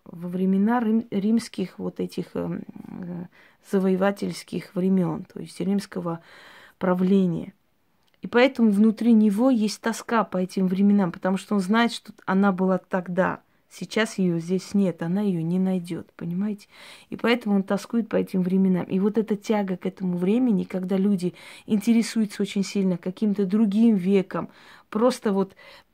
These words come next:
не просто интересуются, у них некая какая-то страсть, э, у них какой-то, какая-то мания, вот то время, как бы хотелось,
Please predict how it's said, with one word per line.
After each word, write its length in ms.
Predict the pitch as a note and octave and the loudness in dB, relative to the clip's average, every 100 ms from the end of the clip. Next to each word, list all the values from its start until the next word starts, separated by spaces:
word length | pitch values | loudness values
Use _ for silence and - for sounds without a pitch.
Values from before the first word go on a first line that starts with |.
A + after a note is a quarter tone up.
| - - - | -20 -14 -2
не 200 | F3 F#3+ | 0 0
просто 340 | A#3 D4+ - | 0 0 4
интересуются, 680 | B3+ A#3 G#3+ G3+ A3+ G3+ F#3+ | 4 4 0 0 -2 0 0
у 40 | |
них 220 | F3+ F#3 | 0 2
некая 260 | G#3+ G#3 G#3 | 0 0 -2
какая-то 400 | - - G#3 G3+ | -6 -6 -6 -4
страсть, 800 | G3 - G3+ G3 F#3+ E3+ - - _ - - - - | -10 -6 -4 0 0 -2 -8 -20 _ -20 -20 -20 -10
э, 260 | E3+ E3+ E3+ | -4 -4 -2
у 80 | - | 0
них 200 | G3 G3+ - _ - | 2 2 -4 _ -18
какой-то, 420 | - F#3 G#3+ G3+ - | -12 -8 -4 -4 -4
какая-то 400 | - - G#3+ G#3+ | -16 -4 -2 2
мания, 640 | G#3+ F3+ F#3 G#3 G#3 F3+ E3+ | 4 6 6 6 6 4 0
вот 240 | F#3 - | -6 -6
то 120 | - | -2
время, 500 | G#3 F#3 F#3 G#3+ G3+ | -2 0 0 2 2
как 240 | F3 F#3+ F#3+ | 0 -4 -4
бы 100 | G#3 | -6
хотелось, 800 | - G3+ G3+ G3+ G#3 G3 F3 | -4 -6 -2 0 2 0 -2